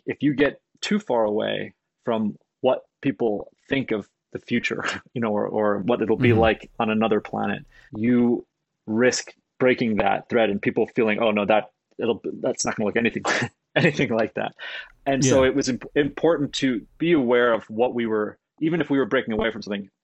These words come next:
Speaker 1: being aware of what we were breaking away from.
Speaker 2: Well, and, and I, I really appreciated the way you guys, uh, present Mars in,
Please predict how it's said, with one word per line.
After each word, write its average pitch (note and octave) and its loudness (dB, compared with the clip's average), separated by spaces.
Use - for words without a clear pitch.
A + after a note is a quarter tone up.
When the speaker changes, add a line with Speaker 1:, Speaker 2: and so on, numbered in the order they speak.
Speaker 1:
being A2+ -2
aware G#2 0
of G2 -10
what G#2 -6
we G2 -6
were F#2+ -4
breaking F#2+ -8
away F#2+ -10
from. - -20
Speaker 2:
Well, B3 2
and, - 0
and F#3 2
I, F#3 2
I - 2
really A#3 0
appreciated F3+ 2
the D3 2
way D3 2
you C#3+ 2
guys, B2+ 0
uh, A#2+ 0
present D3 0
Mars G2+ -2
in, B2 -6